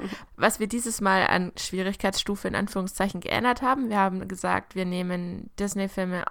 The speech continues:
Speaker 2: aus unserer Kindheit, also sprich alles, was so bis, ich würde sagen, zweitausendfünf rum ungefähr, so um den Dreh. Und der Unterschied zum letzten Mal ist,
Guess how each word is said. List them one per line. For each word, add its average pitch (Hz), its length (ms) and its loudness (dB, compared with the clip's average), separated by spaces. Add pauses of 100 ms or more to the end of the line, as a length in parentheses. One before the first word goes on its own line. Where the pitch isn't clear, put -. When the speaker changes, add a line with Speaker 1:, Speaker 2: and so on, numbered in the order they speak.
Speaker 2:
aus 180 240 8
unserer 170 280 0
Kindheit, 254 580 4 (140)
also 175 300 0
sprich - 520 -2 (180)
alles, 175 440 2
was 165 200 -4
so 170 140 -2
bis, - 320 -6 (140)
ich - 160 -14
würde 165 180 -4
sagen, 156 300 -6
zweitausendfünf - 880 -4
rum 208 180 0 (180)
ungefähr, 196 600 2 (100)
so - 180 -6
um 170 140 -2
den 175 140 0
Dreh. 185 220 0 (600)
Und 220 380 4 (100)
der 226 400 4
Unterschied 226 380 0
zum 190 100 0
letzten 196 340 -2
Mal 202 200 4
ist, - 360 0